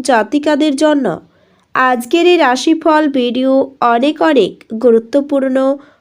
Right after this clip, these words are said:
হতে চলেছে। দুই শত্রু একসঙ্গে পথ থেকে সরে যাবে। কুম্ভ রাশি, এখন আপনি স্বস্তির দীর্ঘশ্বাস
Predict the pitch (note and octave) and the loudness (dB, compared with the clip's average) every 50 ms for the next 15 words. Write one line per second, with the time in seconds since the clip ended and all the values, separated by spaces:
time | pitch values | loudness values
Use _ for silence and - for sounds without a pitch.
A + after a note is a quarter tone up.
0 | _ - - - E4 D#4+ D#4+ D#4+ C#4+ A3+ G#3+ - G#3 F#3+ F#3+ G3 F3+ F3+ F3+ - | _ -12 -4 0 0 0 2 2 2 2 2 0 -2 -2 0 0 0 -2 -2 -4
1 | - G#3+ F3 D#3 - - _ _ _ _ _ _ _ _ - C4+ D4 D#4+ F4+ E4+ | -4 -2 -2 -2 -4 -8 _ _ _ _ _ _ _ _ -6 0 2 4 4 4
2 | E4 - F4 E4 D#4+ D#4+ D#4+ F#4 F#4 F#4 - - B3+ B3 B3 B3 - - E4 D#4+ | 4 2 2 2 2 2 2 2 2 2 2 2 0 0 0 -2 -2 -2 0 0
3 | D#4 D#4 D4+ D#4+ D#4+ D#4 - C#4 A#3+ A#3 B3 A#3+ A#3+ - - D4 - - D#4 D#4 | 0 0 -2 -2 -4 -2 0 0 0 0 0 -2 -6 -8 -6 -6 -4 -4 -4 -4
4 | D4 - - B3 A3 G3 F#3+ F#3 F3+ F#3+ F#3+ E3+ E3+ F#3 F#3 F3 C#3+ - - _ | -4 -4 -2 -2 0 0 0 0 -2 -2 -4 -4 -2 -2 -2 -2 -2 -4 -8 _
5 | _ _ _ _ _ _ _ _ - - D4+ C#4+ B3+ A3+ G#3 G#3 F#3+ - G#2+ F#3 | _ _ _ _ _ _ _ _ -4 0 0 0 2 0 0 -2 -2 -2 -2 -4
6 | F#3 - - G#3+ F3+ - - - _ _ _ _ _ _ _ _ - C4 C4+ C#4 | -4 -2 0 0 0 0 -4 -12 _ _ _ _ _ _ _ _ 0 0 0 2
7 | - F4+ F#4+ F#4+ F4+ E4 D#4+ D#4+ - F4+ D4+ A3 F3+ - - - _ _ _ _ | 2 2 2 4 2 2 0 -2 -2 -2 0 0 0 -2 -4 -10 _ _ _ _
8 | _ - - - E4 D#4+ D#4 D4 D4 - - - D#4+ B3 G3+ G3+ A3 A3 D4 D4+ | _ -16 -4 0 2 4 4 2 0 -4 -4 0 2 2 0 0 2 2 2 2
9 | C#4 A#3+ - E4+ F4+ E4 - - E4 D#4 D#4 | 2 2 2 0 0 2 0 0 0 0 0